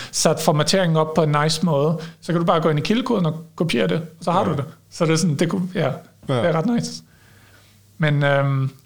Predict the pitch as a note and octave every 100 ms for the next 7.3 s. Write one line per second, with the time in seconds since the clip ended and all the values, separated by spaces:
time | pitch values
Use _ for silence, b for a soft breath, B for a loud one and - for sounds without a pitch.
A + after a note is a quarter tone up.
0 | - - _ _ _ - - - - E3
1 | F#3+ G3 F#3 F3 F3+ G3+ - E3 E3+ D#3+
2 | - G#3+ F#3+ G3 E3+ D3+ D#3 D3+ - F3+
3 | E3+ F#3 - - D#3+ D#3 D3 D3+ C#3+ C3
4 | B2 - D3+ D3 C#3 B2 A#2 B2 C3+ C3
5 | B2+ C3 C3 C#3 C3+ - C#3+ - B B
6 | B B B B B B B _ D#3+ D#3
7 | D#3 D3+ C3+